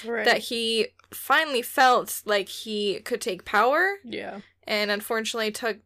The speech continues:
Speaker 2: like, I guess in our, in my mind, this is what makes sense. I'm not a psychologist by any means, but in my psyche, if you're shown at a young age that when you have power, this is what you do with that power, then when you finally get that power,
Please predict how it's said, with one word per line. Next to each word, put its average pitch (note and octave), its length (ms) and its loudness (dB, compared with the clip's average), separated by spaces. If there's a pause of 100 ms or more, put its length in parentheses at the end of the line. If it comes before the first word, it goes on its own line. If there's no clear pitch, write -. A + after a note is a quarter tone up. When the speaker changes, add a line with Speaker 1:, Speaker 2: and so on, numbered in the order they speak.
Speaker 2:
like, A3 320 -4 (160)
I A3+ 140 -6
guess C#4+ 180 -4
in E4+ 80 -4
our, D4 140 0 (240)
in C4 120 2
my C#4 200 4
mind, G#3+ 260 2
this A3+ 160 -6
is A#3 120 -8
what A3 140 -2
makes F#3+ 220 -6
sense. F#3+ 240 -8
I'm G#3 160 -4
not G#3 240 0
a A3 100 -6
psychologist F#3+ 960 -6
by F3+ 140 -4
any E3+ 160 -6
means, E3 240 -10
but A#3+ 120 0
in A3 140 2
my A3 200 2
psyche, G#3 540 -2 (680)
if A3 240 2
you're C4 360 6
shown C4 500 4
at A3 160 4
a A3+ 60 2
young A#3+ 320 2
age G#3 460 0
that F#3+ 160 2
when G3 120 -2
you A3+ 140 0
have B3+ 180 -2
power, A#3 480 4
this G#3+ 220 -2
is A3 120 -6
what G#3 160 2
you G#3 120 -2
do C#4 200 -2
with C#4+ 160 -2
that F#3+ 200 0
power, F3 560 0 (260)
then G#3 180 -2
when G#3+ 120 0
you A#3 120 -2
finally B3 320 0
get A3+ 160 0
that A3 200 2
power, G#3+ 500 2